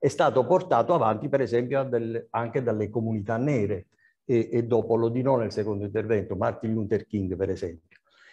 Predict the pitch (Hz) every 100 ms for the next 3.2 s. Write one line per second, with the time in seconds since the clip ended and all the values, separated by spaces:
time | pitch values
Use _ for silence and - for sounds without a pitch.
0 | _ 196 202 220 247 247 202 - 123 -
1 | 147 151 - 220 202 131 117 - 123 123
2 | 131 175 208 180 - - - 131 123 117
3 | -